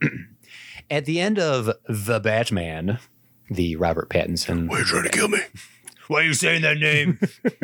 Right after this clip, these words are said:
Speaker 1: At the end of The Batman, Bruce has embraced hope instead of fear. He rises up to lead the people. The bat signal isn't just for the criminals to fear anymore.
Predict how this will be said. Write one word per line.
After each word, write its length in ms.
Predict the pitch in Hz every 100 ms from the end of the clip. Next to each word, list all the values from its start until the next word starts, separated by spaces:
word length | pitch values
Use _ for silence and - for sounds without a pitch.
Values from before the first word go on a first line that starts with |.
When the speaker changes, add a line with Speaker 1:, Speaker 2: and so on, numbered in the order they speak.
| 151 143 - - _ _ - - - - - - _ - -
Speaker 1:
At 200 | 147 175
the 140 | 180 117
end 140 | 175
of 160 | 139 110
The 140 | 131
Batman, 500 | 120 98 92 87 92 - - -
Bruce 380 | 113 151 220 -
has 200 | 147 135
embraced 460 | 120 101 107 101 -
hope 300 | - 160 - -
instead 420 | 123 95 - 110
of 80 | 104
fear. 420 | - - 101 82 -
He 140 | 101
rises 460 | 98 117 147 131 135
up 240 | 131 -
to 120 | - 107
lead 380 | 107 139 143
the 100 | 123
people. 480 | 104 - 101 85 82 - -
The 100 | 120
bat 340 | 104 120 139
signal 380 | - 139 135 135
isn't 340 | 139 135 143
just 380 | 110 104 120 -
for 260 | - 113 110
the 120 | 101
criminals 680 | - - 127 127 123 123 -
to 100 | 117
fear 420 | - - 156 147
anymore. 640 | 135 120 113 101 98 98